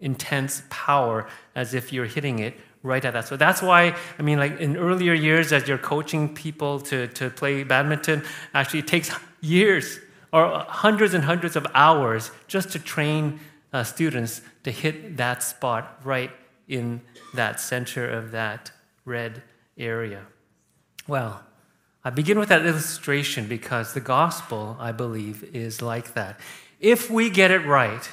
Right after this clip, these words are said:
if we understand it right, not just understand it with our minds, but understand it with our hearts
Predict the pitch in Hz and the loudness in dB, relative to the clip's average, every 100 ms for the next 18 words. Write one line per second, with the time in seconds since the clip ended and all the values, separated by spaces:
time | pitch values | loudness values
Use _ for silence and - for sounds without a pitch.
0 | - _ _ 175 175 170 175 170 185 175 | -20 _ _ -6 -4 -2 0 2 2 0
1 | - 170 175 175 160 131 113 160 160 214 | 0 2 2 0 -2 -4 -4 0 4 4
2 | 226 220 208 185 180 - 165 165 165 151 | 4 2 2 2 2 0 0 2 -2 0
3 | 156 139 143 139 135 131 143 160 151 - | 2 2 2 2 2 0 0 2 0 0
4 | 170 175 147 143 143 123 180 185 190 - | 2 2 -2 0 0 2 2 2 0 -8